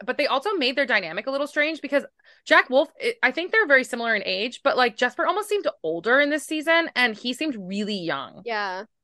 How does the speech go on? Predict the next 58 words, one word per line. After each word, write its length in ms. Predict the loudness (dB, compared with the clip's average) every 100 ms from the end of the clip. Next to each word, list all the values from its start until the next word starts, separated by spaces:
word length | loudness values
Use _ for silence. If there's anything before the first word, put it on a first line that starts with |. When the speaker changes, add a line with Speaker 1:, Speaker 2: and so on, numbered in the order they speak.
| _ 0
Speaker 1:
And 140 | 4
I 80 | 6
know 220 | 6 6
that 100 | 6
he's 180 | 2 0
Speaker 2:
He 40 | 2
Speaker 1:
young 140 | 2
in 80 | 2
Speaker 2:
felt 120 | 0
Speaker 1:
the 60 | 2
book, 140 | 2
Speaker 2:
very 180 | 0 -6
young. 280 | -14 -18 -20 _ _ _ _
Speaker 1:
but 100 | 0
he, 240 | 0 0 -4
yes, 420 | 2 2 2 -8 -10
he 100 | 0
felt 280 | 2 2 -2
very, 520 | -2 2 4 4 2
very 240 | 0 0
young. 380 | -2 -2 -4 -4 -2
And 320 | -2 -4 -10 _ 2
I 120 | 2
agree 320 | 4 2 0
with 160 | 0 0
you. 140 | 0
Like, 200 | 2 2 2
that 200 | 0 0
part 260 | 2 2
where 120 | 2 0
they've 180 | -2
met 200 | 0 -2
before 420 | -2 -6 0 0 0
was, 120 | -2
like, 140 | -4
kind 220 | -2 -2
of 80 | -2
weird 200 | -2 -4
because 300 | -2 0 0 -2 -20 -20 _
it 140 | -2 0
seems 340 | -2 -2 2
like 260 | 4 4 4
Wylan 520 | 6 8 6 2 -2
is 200 | -8 -12 -18
really 320 | -8 -6 -4
innocent. 440 | -4 -2 0 2 2
And 100 | 0
it's 120 | 0
like, 200 | 0 0 -4 2
there 180 | 6
were 120 | 6 6
so 180 | 4
many 140 | 4 4
lines 280 | 4 4 2
in 80 |
here 160 | 0 0
where 140 | 0
just, 240 | 2 0